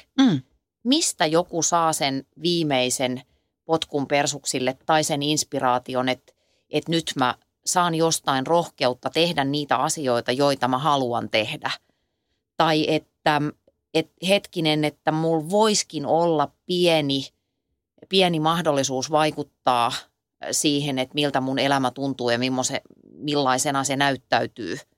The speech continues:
Speaker 2: Ja tähän palaa se mun väite, että, että nämä kovimmat kriitikot eivät halua kanssaihmistensä voivan erityisen hyvin. Tämä on tietenkin <laughs> provokaatio,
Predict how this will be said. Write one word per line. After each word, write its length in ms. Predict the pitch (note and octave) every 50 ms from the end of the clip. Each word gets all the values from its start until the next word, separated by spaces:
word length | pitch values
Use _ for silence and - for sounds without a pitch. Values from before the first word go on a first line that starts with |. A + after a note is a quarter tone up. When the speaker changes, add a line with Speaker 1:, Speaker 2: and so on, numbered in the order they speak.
| _ _ _ _ _ -
Speaker 2:
Ja 80 | D#3+
tähän 300 | - G#3+ B3 C#4+ C#4+ G#3+
palaa 340 | - G3+ G3+ G#3 G3+ F#3 E3
se 140 | - F3+ E3
mun 280 | E3+ F3+ F#3 F3 D#3+ - E3
väite, 400 | E3 D#3+ D#3 D3+ - D3 C#3+ C#3
että, 340 | C3+ - _ - C#3+ D3 -
että 160 | D3 C#3+ C#3+
nämä 120 | D3 D3 D3
kovimmat 460 | - F3+ F3 F3+ F#3 E3+ E3 D3+ -
kriitikot 640 | - - E3 E3 E3 D#3+ E3 D3+ - C#3+ - - - - - - - - - -
eivät 280 | E3 D#3+ D#3 D#3+ -
halua 500 | - - F3+ E3+ F3 F3+ F3 E3 D#3+ C#3+ - _
kanssaihmistensä 960 | - D#3 D#3 D#3 - - D3 C#3+ C#3+ C3+ D3 C#3+ - - C#3+ C#3 C3+ D3+ C3+
voivan 360 | C#3+ D3 D3 C#3 C#3 C3+ C3+
erityisen 540 | C3+ C#3+ C#3 C3+ C3+ C3 B2+ C3+ C3 B2 B2+
hyvin. 340 | C3+ A#2+ C3 C3 A2+ B2 - _ _ _ _ _
Tämä 80 | - C#3
on 60 | B2+
tietenkin 380 | C#3+ C#3+ C#3+ D3+ C3+ E3+ B3 A#3+ A#3+
<laughs> 40 | G#3+
provokaatio, 840 | E3 G#3 G3+ G#3 - F#3 F3+ D#3 - E3+ D#3+ D#3 D#3 - F3 G3+